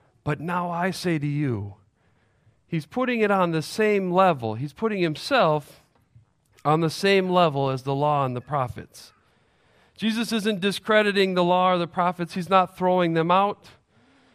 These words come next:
He's not doing anything like that. He's, he's revealing that the law and the prophets have been made complete in, through, and because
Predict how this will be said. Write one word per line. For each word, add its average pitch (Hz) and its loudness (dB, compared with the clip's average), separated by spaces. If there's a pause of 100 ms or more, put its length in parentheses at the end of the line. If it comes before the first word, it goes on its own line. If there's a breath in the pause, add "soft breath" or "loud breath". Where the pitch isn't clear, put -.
(180 soft breath)
He's 160 -8
not 185 2
doing 190 2
anything 185 0
like 170 0
that. 175 2
He's, 175 -6 (320 soft breath)
he's 190 -4
revealing 170 2 (720)
that 156 -4
the 170 0
law 202 4
and 196 0
the 175 0
prophets 147 -2 (160)
have 151 -4
been 160 -4
made 165 -2
complete 170 -6 (220)
in, 240 0 (460)
through, 196 -2 (340)
and 151 -4
because 135 -4